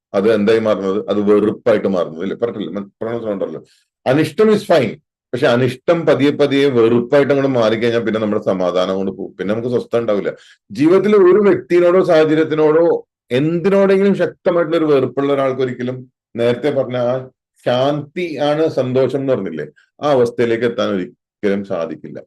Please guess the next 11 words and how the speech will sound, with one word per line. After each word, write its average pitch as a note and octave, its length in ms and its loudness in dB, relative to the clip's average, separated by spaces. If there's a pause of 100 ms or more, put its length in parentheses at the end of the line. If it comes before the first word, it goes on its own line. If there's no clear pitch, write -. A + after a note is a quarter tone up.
ഒരിക്കലും E3 480 -6
സാധിക്കില്ല. D2 440 -8 (540)
അപ്പൊ A2+ 140 0
അതിലേക്ക് C#3 360 0
എത്തണമെന്നുണ്ടെങ്കിൽ D3+ 540 -2
ആദ്യമേ B2 580 -2
ഈ C#3+ 120 -2
വെറുപ്പിലേക്ക് C#3 1160 -2
നമ്മൾ D3+ 280 2
എത്താതിരിക്കുക D3+ 1000 2
എന്നുള്ളതാണ്. D2 380 -8